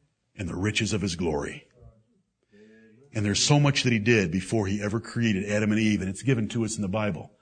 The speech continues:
as the things from the foundation of the world. When was your name written in the book of life? When you wrote it in the flyleaf of your Bible that you invited Jesus into your heart? You're a few years too late.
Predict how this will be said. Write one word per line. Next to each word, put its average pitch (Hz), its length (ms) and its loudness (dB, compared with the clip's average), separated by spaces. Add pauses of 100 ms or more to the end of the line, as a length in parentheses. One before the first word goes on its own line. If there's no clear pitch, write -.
(640)
as 101 220 -6
the 104 100 -4
things 95 560 -2 (260)
from 107 280 -4
the 98 80 -4
foundation 101 800 -4
of - 120 -12
the 101 80 -4
world. 98 380 -4 (180)
When 165 160 4
was 151 140 4
your 127 80 2
name 113 240 0
written 110 160 -4
in 107 60 -4
the 101 60 -6
book 104 180 -6
of 95 60 -6
life? 92 360 -6 (1200)
When 104 180 2
you 123 180 6
wrote 151 220 8
it 165 200 -4 (360)
in 135 100 2
the 120 60 2
flyleaf 139 480 4
of 123 100 0
your 123 140 4
Bible 131 320 4
that 135 180 2
you 135 60 6
invited 123 400 4
Jesus 139 360 2
into 151 140 2
your 156 140 2
heart? 165 340 0 (600)
You're 90 240 -4
a - 40 -8
few - 260 0
years 131 400 2
too 151 220 2
late. 175 440 0